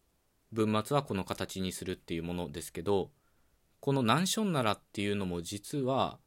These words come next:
かかり結びであると言われていて、つまり、疑問詞が出てくると、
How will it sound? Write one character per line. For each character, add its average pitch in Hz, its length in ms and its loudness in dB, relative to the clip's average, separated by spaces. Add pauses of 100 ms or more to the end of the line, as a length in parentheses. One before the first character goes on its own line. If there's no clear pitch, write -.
(100)
か - 160 -6
か - 160 -4
り 139 100 0
結 147 280 0
び 95 100 -4
で 85 120 -2
あ 95 80 2
る 95 100 -4
と 80 100 -8
言 82 100 -4
わ 87 120 -2
れ 92 80 -4
て 92 140 -4
い 85 100 -2
て、 98 480 2 (640)
つ - 120 -4
ま 139 140 2
り、 85 220 -2 (340)
疑 98 220 0
問 196 200 2
詞 196 180 0
が 190 120 4
出 185 140 0
て 165 100 0
く 151 160 -4
る 107 140 0
と、 107 340 2